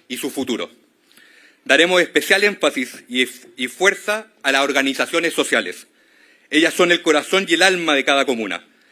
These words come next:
Siempre he pensado que sin ciudadanos organizados, nuestro país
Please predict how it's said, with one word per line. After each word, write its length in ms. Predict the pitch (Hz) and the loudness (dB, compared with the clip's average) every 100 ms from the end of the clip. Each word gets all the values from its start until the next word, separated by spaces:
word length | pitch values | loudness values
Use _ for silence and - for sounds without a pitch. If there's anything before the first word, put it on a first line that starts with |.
| - | -14
Siempre 440 | - 196 226 214 | -2 0 0 0
he 20 | 202 | 0
pensado 440 | 175 - 196 185 | 0 0 0 0
que 120 | 135 | -4
sin 280 | - 208 226 | -6 -2 -2
ciudadanos 480 | 226 185 190 196 190 | -2 -2 0 -2 -2
organizados, 680 | 160 151 135 190 202 220 - _ _ 143 | -2 0 0 0 0 -2 -8 _ _ -2
nuestro 360 | 147 151 147 | -2 0 0
país 300 | 147 165 160 | 0 -2 -4